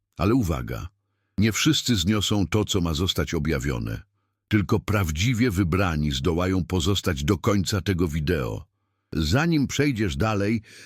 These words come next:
zatrzymaj się i zrób te trzy rzeczy natychmiast. Zostaw łapkę w górę,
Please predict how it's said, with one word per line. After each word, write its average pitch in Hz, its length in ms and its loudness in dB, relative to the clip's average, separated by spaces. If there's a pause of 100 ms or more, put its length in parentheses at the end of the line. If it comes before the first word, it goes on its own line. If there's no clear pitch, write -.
zatrzymaj 131 680 0
się 135 140 -4
i 123 140 2
zrób 95 320 0
te 95 160 -2
trzy - 280 0
rzeczy 107 340 -2
natychmiast. 65 840 -2 (340)
Zostaw 92 420 -2
łapkę 104 300 -2
w 67 80 -2
górę, 69 400 -2